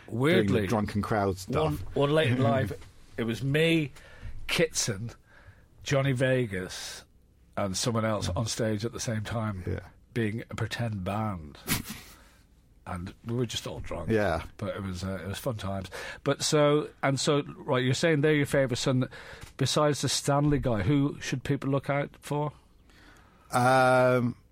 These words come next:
Speaker 2: I say, J-, I look out for Jamali, Jamali Maddox, the guy who won the student thing
Speaker 1: Right.
Speaker 2: I mentioned
Speaker 1: So
Speaker 2: earlier
Speaker 1: is he
Speaker 2: on.
Speaker 1: on the club circuit
Speaker 2: Yeah, he's
Speaker 1: now?
Speaker 2: on the club, club circuit. Yeah, he's, um, yeah, got an agent and all that, so he's around quite
Speaker 1: He's
Speaker 2: a lot.
Speaker 1: got an agent?
Speaker 2: Yeah, he got an agent off the back of the student thing. Yeah.
Speaker 1: And so your student thing starts next week?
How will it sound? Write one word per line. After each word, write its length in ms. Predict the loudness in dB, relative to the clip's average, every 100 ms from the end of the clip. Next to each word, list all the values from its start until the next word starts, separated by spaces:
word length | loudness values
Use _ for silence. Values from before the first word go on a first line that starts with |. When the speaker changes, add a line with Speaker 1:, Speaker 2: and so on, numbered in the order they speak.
| -2
Speaker 2:
I 140 | 0
say, 160 | 2 2
J-, 180 | 2 2
I 80 |
look 180 | 4 2
out 120 | 2
for 60 | 2
Jamali, 440 | 2 4 4 4 2
Jamali 280 | 0 2
Maddox, 340 | 2 0 -2 -6
the 100 | -4
guy 200 | -2 0
who 80 | 0
won 160 | 2
the 160 | 2 0
student 360 | -2 -4 -2 0
thing 100 | 0
Speaker 1:
Right. 160 | -2 -2
Speaker 2:
I 100 | -4 -4 -4
mentioned 320 | -6 -2 0
Speaker 1:
So 120 | 2
Speaker 2:
earlier 40 |
Speaker 1:
is 100 | 4
he 120 | 4 4
Speaker 2:
on. 60 |
Speaker 1:
on 60 | 2
the 80 | 0
club 240 | 0 0
circuit 320 | 2 0 2
Speaker 2:
Yeah, 80 | 4
he's 80 | 4
Speaker 1:
now? 60 | 2
Speaker 2:
on 40 |
the 20 | 0
club, 280 | 0 0 -2
club 200 | -2 -2
circuit. 480 | 0 -2 0 -2 -2
Yeah, 240 | -2 -2 -2
he's, 280 | -6 -4
um, 280 | -4 -4 -6 -6
yeah, 120 | -6
got 180 | -4 -2
an 40 | 0
agent 220 | 0 -2
and 80 | -2
all 80 | 0
that, 180 | -2 -4
so 140 | -4
he's 320 | -4 -6 -10 -14 -8
around 240 | -4 -4 -2
quite 120 | 0
Speaker 1:
He's 60 | 0
Speaker 2:
a 40 |
lot. 60 | -2
Speaker 1:
got 80 | -4
an 160 | -2
agent? 340 | -2 -2 -4 -6 -8 0
Speaker 2:
Yeah, 180 | 2 2
he 40 |
got 140 | 2 2
an 60 |
agent 200 | 0 -2
off 100 | -4
the 80 | -2
back 180 | -4 -2
of 80 | -4
the 80 | -6 -12 _ -16
student 360 | -6 -2 -2 0
thing. 220 | 0 0
Yeah. 160 | 0 -2 -6 -12 _ -2
Speaker 1:
And 100 | 2
so 120 | 4
your 280 | 4 4 2
student 340 | 0 0 0
thing 160 | 0 0
starts 340 | 0 0 0
next 200 | -4 -2
week? 260 | -2 -2